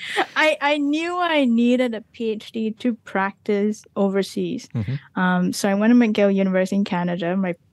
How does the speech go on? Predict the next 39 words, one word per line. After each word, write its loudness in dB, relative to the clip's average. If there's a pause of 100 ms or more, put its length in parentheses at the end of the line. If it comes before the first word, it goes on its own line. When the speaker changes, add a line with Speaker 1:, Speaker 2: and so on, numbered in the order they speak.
(160)
Speaker 2:
my 0
parents 0
shipped -4
me 6
out 0
far 0
away. -2 (440)
Um, 2 (520)
<laughs> 2
mainly 4
because, 4
uh, 0
psychology, 0 (580)
and 0
it, 2
it 2
is 6
still -2
very 0
young -2
in -8
Malaysia, -6
but -8
psychology -6
wasn't -4
very -6
well -4
developed -6
then. -2 (400)
And 2
so 0
they 2
shipped -2
me 6
over 2
there. -2
And -2
as -4 (360)
I, 2